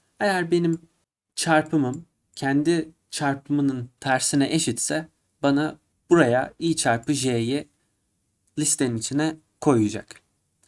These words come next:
Ve sonrasında max'ını alacağım ve sonrasını da yazdıracağım ekrana. Çalıştıralım. Gördüğünüz gibi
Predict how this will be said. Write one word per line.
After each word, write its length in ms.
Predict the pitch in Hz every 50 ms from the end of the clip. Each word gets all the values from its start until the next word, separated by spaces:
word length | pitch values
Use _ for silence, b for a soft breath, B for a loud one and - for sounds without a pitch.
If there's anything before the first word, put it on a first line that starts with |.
| _ _ _ -
Ve 140 | 135 131 139
sonrasında 540 | - - 180 160 143 135 135 - 127 120 110
max'ını 460 | 113 113 123 120 - - 165 170 170
alacağım 420 | 170 165 160 160 165 160 160 165 _ - 151
ve 60 | 143
sonrasını 600 | - - 156 139 120 117 - - 117 120 127 143
da 200 | 151 - 214 _ - _ _ _ _ _ _ _ _ _ _ - -
yazdıracağım 640 | 147 143 127 120 107 107 110 107 104 113 107 104
ekrana. 340 | 104 107 - - - - - _ _ _ _ _ _ -
Çalıştıralım. 720 | - 202 196 202 196 - - - 180 160 127 120 - - _ _ _ _ _ _ _ - _ -
Gördüğünüz 500 | - 202 208 208 208 233 247 240 196 156
gibi 340 | 139 131 135 139 151 156 208